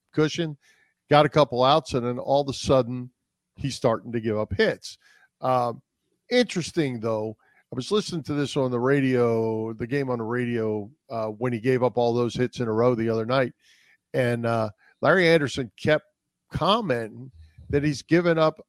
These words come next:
oh two two-out hits. Uh,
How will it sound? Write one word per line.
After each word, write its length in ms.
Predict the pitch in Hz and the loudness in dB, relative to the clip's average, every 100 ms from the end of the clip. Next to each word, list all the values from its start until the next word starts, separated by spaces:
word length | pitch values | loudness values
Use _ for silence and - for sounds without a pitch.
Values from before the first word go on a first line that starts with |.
| - | 0
oh 260 | 151 185 | 2 2
two 560 | 180 - 175 160 165 156 _ _ | -2 0 4 4 4 -2 _ _
two-out 680 | - 185 190 139 147 147 - | -4 -2 0 2 4 4 0
hits. 600 | 131 214 175 - - - _ _ _ _ _ | 0 2 2 -4 -14 -18 _ _ _ _ _
Uh, 380 | 147 131 123 117 | -4 -2 0 -2